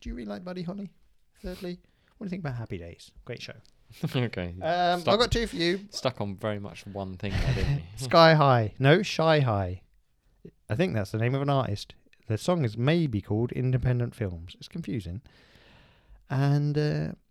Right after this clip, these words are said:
Speaker 1: another one by Lupe Fiasco. You know Lupe Fiasco, of
Speaker 2: I
Speaker 1: course.
Speaker 2: know the name.
Speaker 1: Well, he was with Kanye for a bit, did songs with him. He went off the rails a bit. I think he made a few enemies. I don't know if he, he started believing a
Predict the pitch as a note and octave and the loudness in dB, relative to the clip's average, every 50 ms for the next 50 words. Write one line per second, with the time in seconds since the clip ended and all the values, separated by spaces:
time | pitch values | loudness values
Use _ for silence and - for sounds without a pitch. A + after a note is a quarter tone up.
0 | _ _ _ _ _ _ _ _ _ _ - B2+ C#3 D3+ D#3 D#3+ D#3+ D#3 D3+ D3+ | _ _ _ _ _ _ _ _ _ _ -4 -2 -2 0 0 0 0 0 0 0
1 | D3+ D3+ D#3+ - - - C3 C#3 F3 A3 - - F#3 G3 G3+ G3 - - G3 F#3 | 0 -2 -4 -4 -4 -4 -2 0 0 0 2 0 0 0 -2 -4 -4 -6 -6 -6
2 | E3 - - A#2 A2 A#2+ A#2+ G2 E2 E2 F#2 F2 - G2 F#2+ - - A#2 G2+ - | -6 -6 -6 -6 -6 -6 -6 -8 -8 -8 -8 -8 -8 -10 -12 -12 -14 -16 -16 -14
3 | - D3 C#3+ - - - A#2 B2+ D3+ C#3+ F#2 E2+ D#2+ B2 G#2+ A2 E2 E2 G2+ A2+ | -14 -14 -14 -14 -12 -10 -8 -6 -6 -6 -6 -8 -8 -8 -8 -8 -10 -10 -12 -14
4 | A#2+ _ _ _ _ _ _ _ _ - _ - A#2+ D#3 - - - - C#3+ C3+ | -14 _ _ _ _ _ _ _ _ -20 _ -12 -12 -12 -12 -14 -8 -6 -6 -6
5 | G3 C4 - - D3 A#2+ - - A#2+ A2+ A2 G#2+ A2 G#2+ - - A2+ C3 D3 D#3+ | -6 -8 -6 -6 -8 -8 -6 -6 -6 -6 -4 -6 -8 -6 -8 -8 -6 -6 -6 -8
6 | D#3 - A#2+ A2+ - B2 A#2+ A#2 A#2 A2+ A2 A#2+ C3+ - _ _ _ _ _ _ | -8 -10 -12 -10 -8 -8 -8 -8 -8 -8 -8 -8 -8 -10 _ _ _ _ _ _
7 | _ _ _ - F#3 F#3 C4 C4 C4 B3 - A3+ G3 D#3+ C#3 C3 B2+ A#2+ A#2+ D3+ | _ _ _ -6 -2 -2 0 0 -2 -4 -2 0 0 2 2 2 0 -2 -2 -4
8 | E3 F3 - D3 C3 - E3 D#3 - C3 C3 B2+ - - - - - - C3 C3 | -4 -4 -4 -8 -8 -8 -10 -10 -6 -4 -4 -4 -4 -6 -14 -12 -8 -6 -6 -6
9 | - - B2 A#2+ B2 B2 B2+ C3+ C#3+ D#3 C#3+ B2+ C3+ C3 B2+ B2+ A#2 - C3+ - | -6 -6 -6 -4 -4 -4 -4 -6 -6 -6 -6 -6 -6 -6 -6 -6 -6 -8 -12 -12
10 | - - - - _ _ _ _ _ _ - - - - - A#2+ A#2 A2+ - A#2 | -12 -12 -14 -14 _ _ _ _ _ _ -20 -20 -14 -10 -10 -10 -8 -8 -6 -4
11 | A#2+ A#2+ A2+ A2+ A2+ G#2+ | -4 -4 -4 -4 -8 -8